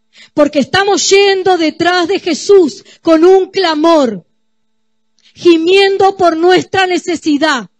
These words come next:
Y Jesús nos confronta hoy con una pregunta.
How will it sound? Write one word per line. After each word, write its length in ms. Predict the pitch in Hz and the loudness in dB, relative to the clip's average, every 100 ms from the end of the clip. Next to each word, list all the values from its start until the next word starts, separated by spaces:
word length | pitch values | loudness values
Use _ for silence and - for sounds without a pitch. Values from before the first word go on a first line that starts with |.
| _ - - | _ -20 -6
Y 120 | 349 | -4
Jesús 540 | - 330 - 415 440 392 | -4 -6 0 4 4 4
nos 180 | 403 - | 0 0
confronta 880 | 359 311 - 370 392 415 - 370 311 | -2 -2 0 2 4 2 -2 0 2
hoy 380 | 370 403 427 453 - | 4 6 4 2 -4
con 260 | - 339 330 | -2 0 2
una 340 | 392 403 403 403 | 2 2 -2 0
pregunta. 800 | 370 311 392 381 359 311 240 | 0 4 4 2 -2 -6 -6